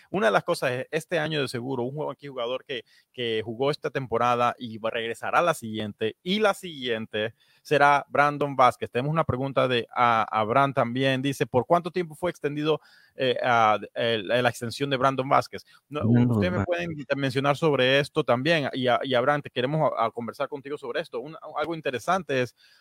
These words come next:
Speaker 1: que el club dudo que sea más de dos años. El club lo anunció como
Speaker 2: Ujú.
Speaker 1: mu-, mul-, ah, una, eh, más de un año, por va-, que fue extendido por varios años.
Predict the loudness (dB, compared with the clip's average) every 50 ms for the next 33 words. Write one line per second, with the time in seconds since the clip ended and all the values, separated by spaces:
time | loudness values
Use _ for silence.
0 | _ _ _ _ -2 0 0 0 0 -2 -6 -6 -2 0 2 2 2 0 -6 -10
1 | -8 -6 -4 -2 -2 -2 -2 -4 -8 -4 -2 -2 0 0 0 0 0 0 0 0
2 | -2 0 -2 -4 -4 -6 -8 -6 -4 -2 -2 -2 -2 -4 -6 -2 0 0 0 2
3 | 2 4 4 4 4 2 -2 -4 -6 -6 -6 -4 0 2 4 4 4 2 0 -4
4 | -6 _ _ _ -2 0 0 2 2 0 0 2 4 6 6 6 4 2 -2 0
5 | 2 4 4 4 4 2 0 0 -2 -2 -2 -2 0 0 0 2 2 0 0 0
6 | 2 2 2 2 2 0 -4 -4 -6 _ _ _ _ _ _ _ _ 0 0 2
7 | 4 6 4 4 4 0 -4 -4 -2 -2 -2 -2 -4 -6 -6 -4 -2 -2 -2 -2
8 | 0 2 4 4 4 4 2 -2 -2 -2 -2 -2 -4 -6 -8